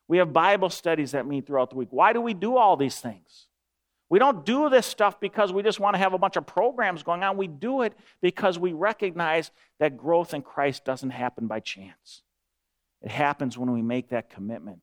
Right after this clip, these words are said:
to dig into his word, to spend time in prayer, to spend time in fellowship with other believers. I wanna encourage you, friends, take advantage of those opportunities to continue to grow in your walk with the Lord.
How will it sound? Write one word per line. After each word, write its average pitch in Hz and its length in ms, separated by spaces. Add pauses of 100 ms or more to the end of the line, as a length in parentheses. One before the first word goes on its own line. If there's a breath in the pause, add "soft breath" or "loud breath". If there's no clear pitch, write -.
(600)
to 127 100
dig 139 300
into 123 260
his 104 160
word, 113 400 (300)
to - 80
spend 147 340
time 127 320
in 107 80
prayer, 113 420 (240 soft breath)
to 127 60
spend 131 340
time 123 360
in 110 80
fellowship 104 580
with 101 160
other 95 200
believers. 87 340 (1080)
I - 60
wanna 131 160
encourage 127 420
you, 107 60
friends, 104 520
take 131 220
advantage 123 440
of 107 40
those 110 220
opportunities 101 800 (580)
to 101 80
continue 110 460
to 95 100
grow 101 320
in 92 80
your 92 100
walk 95 300
with - 120
the 90 80
Lord. 90 300